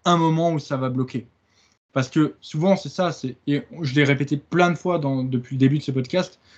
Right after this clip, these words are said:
un, un, un des trucs qui, qui, qui tue aussi souvent, c'est le manque de variation dans, dans l'alimentation. Tu sais,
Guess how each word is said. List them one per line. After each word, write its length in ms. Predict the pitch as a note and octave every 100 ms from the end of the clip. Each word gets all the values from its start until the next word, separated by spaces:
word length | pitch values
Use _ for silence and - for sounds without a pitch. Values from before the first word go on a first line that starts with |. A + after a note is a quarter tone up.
| _ _
un, 120 | C#3+ A#2+ - _ _
un, 180 | E3 C#3+
un 100 | D#3+
des 120 | E3 D#3+
trucs 200 | - -
qui, 220 | - C#3
qui, 320 | - C#3+ C3
qui 200 | - C3+ -
tue 220 | - G#3+
aussi 240 | D#3 -
souvent, 260 | D3 D3+ G3
c'est 300 | G3 D3 - -
le 240 | C#3+ C3+
manque 280 | C#3 F3+ D3+
de 100 | C3+
variation 720 | A#2+ C#3+ C#3 D3 C#3+ - F#3
dans, 180 | C#3 B2+
dans 200 | B2+ C3
l'alimentation. 640 | B2+ C3 B2+ C3+ C3+ D#3+
Tu 120 | C3+
sais, 260 | B2 D3 C#3+